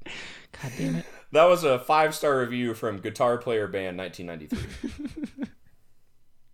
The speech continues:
Speaker 2: <laughs>
Speaker 1: Okay.
Speaker 2: And so ends the segment, Would Stone Drive That?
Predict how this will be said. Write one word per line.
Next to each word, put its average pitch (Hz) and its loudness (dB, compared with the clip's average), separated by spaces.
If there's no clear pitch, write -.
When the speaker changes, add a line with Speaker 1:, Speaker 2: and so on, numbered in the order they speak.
Speaker 2:
<laughs> - -16
Speaker 1:
Okay. 202 0
Speaker 2:
And 147 0
so - 2
ends 160 2
the 143 -2
segment, 131 0
Would 139 0
Stone 135 0
Drive 120 0
That? - -10